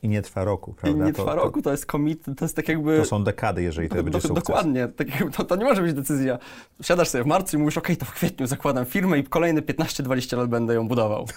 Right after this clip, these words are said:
Speaker 2: No to jakby nie podejmujesz decyzji o jednej, o jednej trzeciej swojego życia tak szybko. I
Speaker 1: Mhm.
Speaker 2: ja wiedziałem, jak to będzie ciężkie, więc tak jakby naprawdę unikałem zbudowania tej firmy. Tylko że nie dałem rady.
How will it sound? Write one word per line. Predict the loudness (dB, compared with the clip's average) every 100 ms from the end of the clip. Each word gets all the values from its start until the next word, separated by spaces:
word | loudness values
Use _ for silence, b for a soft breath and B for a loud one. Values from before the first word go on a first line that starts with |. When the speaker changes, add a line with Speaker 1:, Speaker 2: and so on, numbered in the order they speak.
| -4
Speaker 2:
No | -4
to | -4 -6 -2 0
jakby | 0 0 0 0
nie | 0
podejmujesz | -2 0 2 2 2
decyzji | 0 0 2
o |
jednej, | 2 2 0 0 0
o | 2
jednej | 0 0
trzeciej | 0 -2 -2
swojego | 0 0 0
życia | 0 -4
tak | -4
szybko. | -6 -6 -6 -8 B B B
I |
Speaker 1:
Mhm. | 0 2
Speaker 2:
ja | 2
wiedziałem, | 2 2
jak | 0
to | 0
będzie | -2
ciężkie, | -2 -4 -2 -2
więc | -2
tak | -2
jakby | 0 2
naprawdę | 2 2 2
unikałem | 2 0 0 0 0
zbudowania | 0 0 0 -2
tej | -4
firmy. | -4 -4 -4 -4
Tylko | -4 -2 -2
że | 0 2 2 0 -6 -14 -20 _ _
nie | 0 2
dałem | 4
rady. | 2 0 -2